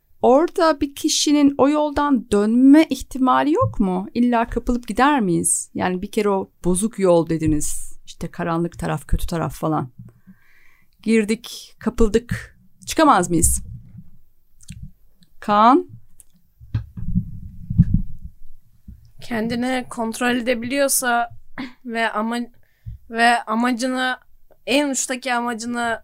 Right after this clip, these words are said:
Speaker 2: e, yok sayıp iyili-, iyilik yapmaya çalışıyorsa edebilir bence. Yani bunu yapabilir.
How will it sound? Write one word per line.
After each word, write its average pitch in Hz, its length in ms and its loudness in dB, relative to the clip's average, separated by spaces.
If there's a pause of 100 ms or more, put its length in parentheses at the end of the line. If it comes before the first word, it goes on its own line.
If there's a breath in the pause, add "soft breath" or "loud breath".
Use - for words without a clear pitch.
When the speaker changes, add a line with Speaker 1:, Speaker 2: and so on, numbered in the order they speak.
Speaker 2:
e, 214 60 -10 (880)
yok 262 280 0
sayıp 247 400 -4 (100)
iyili-, 247 420 -6 (400)
iyilik 240 380 -4
yapmaya 233 380 -4
çalışıyorsa 240 640 -4
edebilir 220 440 -6
bence. 175 320 -14 (280)
Yani 196 220 -10
bunu 208 380 -8
yapabilir. 196 560 -14